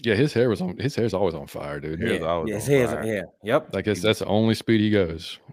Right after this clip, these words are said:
Speaker 2: I
Speaker 1: And
Speaker 2: mean,
Speaker 1: that,
Speaker 2: he
Speaker 1: that
Speaker 2: looked, he looked a lot like Ray Lewis. Like,
Speaker 1: Dude.
Speaker 2: I mean, I ain't saying
Speaker 3: That's a
Speaker 2: he,
Speaker 3: big
Speaker 2: you know, was
Speaker 3: compliment.
Speaker 2: good
Speaker 3: That's
Speaker 2: as
Speaker 3: a
Speaker 2: Ray
Speaker 3: big
Speaker 2: Lewis,
Speaker 3: compliment.
Speaker 2: but, like, just the way he was sideline to
Speaker 3: Yep.
Speaker 2: sideline, and, you know, he's up here in one minute, then he's back here
Speaker 3: Mm-hmm.
Speaker 2: another minute, and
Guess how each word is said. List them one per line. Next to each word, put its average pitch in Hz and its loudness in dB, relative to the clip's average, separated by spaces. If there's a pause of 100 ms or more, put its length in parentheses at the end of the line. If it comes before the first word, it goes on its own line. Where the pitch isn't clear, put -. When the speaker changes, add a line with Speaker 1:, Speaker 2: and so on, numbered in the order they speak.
Speaker 2:
I 95 0
Speaker 1:
And 92 2
Speaker 2:
mean, 98 4
Speaker 1:
that, 95 2
Speaker 2:
he 95 2
Speaker 1:
that 110 6
Speaker 2:
looked, 87 0 (220)
he 101 -6
looked 117 0
a - -6
lot 78 2
like 78 0 (100)
Ray 82 -4
Lewis. 78 -4 (480)
Like, 78 2
Speaker 1:
Dude. 170 4
Speaker 2:
I 110 6
mean, 101 4
I 117 8
ain't 113 2
saying 110 6
Speaker 3:
That's - -4
a 107 0
Speaker 2:
he, 104 -2
Speaker 3:
big 170 8
Speaker 2:
you 175 4
know, 170 8
was 180 2
Speaker 3:
compliment. 120 -2
Speaker 2:
good 131 6
Speaker 3:
That's 156 6
Speaker 2:
as - -6
Speaker 3:
a - -4
Speaker 2:
Ray 123 4
Speaker 3:
big 190 8
Speaker 2:
Lewis, 131 2
Speaker 3:
compliment. 120 -4
Speaker 2:
but, 98 2
like, 87 4
just 110 2
the 101 0
way 110 4
he 117 0
was 90 -4
sideline 104 2
to 92 -12
Speaker 3:
Yep. - -18
Speaker 2:
sideline, 104 -2
and, 78 -14 (420)
you 90 -8
know, 80 -4 (180)
he's 101 -4
up 104 0
here 120 2
in 104 -2
one 110 -4
minute, 110 -4
then 95 -10
he's 110 -10
back 104 0
here 120 -2
Speaker 3:
Mm-hmm. 110 -2
Speaker 2:
another 113 -4
minute, 110 -6
and 80 -8